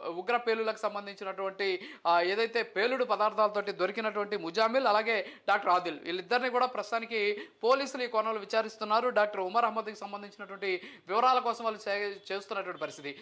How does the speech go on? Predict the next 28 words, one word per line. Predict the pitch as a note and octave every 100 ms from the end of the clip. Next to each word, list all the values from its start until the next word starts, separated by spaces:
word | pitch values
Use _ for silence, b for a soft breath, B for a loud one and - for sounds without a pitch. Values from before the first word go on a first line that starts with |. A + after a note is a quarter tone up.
| B -
అయితే | A3 C#4
ఇప్పుడు | B3+ B3
ఆ | A#3
ఫోటోలో | A#3 A#3+ B3+
కనిపిస్తున్నటువంటి | B3 A#3 A3+ A#3+ G#3 G#3+
వ్యక్తి, | G3+ G3+ A#3 A3+ A3 B B
ఆ, | F3+
పుల్వామాకు | F#3 A3+ C4 C4 B3+ A3+
సంబంధించినటువంటి | G#3 G#3+ G#3 G#3 G3+ G3+
వ్యక్తిగా | F3+ G#3+ G#3+
గుర్తించారు. | F#3+ G#3 G3+ G#3+ B3 A#3
So |
ఈ | A3 G#3
కారు | F#3+ G#3+ C4
కొనుగోలు | C4 A3+ A#3 A#3+
చేసినటువంటి | A3+ A3+ A3 G#3 G#3
వ్యక్తి | F#3 F#3 A3
కూడా | A#3 C4+ B B -
పుల్వామా, | A#3 A3+ F#3
అంటే | G3 C4+ C4+ C#4 B
ఆ, | F#3+
ఈ |
కారు | G3 G3+ A#3+
కొనుగోలు | A#3 A#3 A#3
చేసినటువంటి | A3 A3 A3 G#3+ G3+
వ్యక్తి | G3 F#3+
పేరు | A3+
అమీర్. | F#3 A3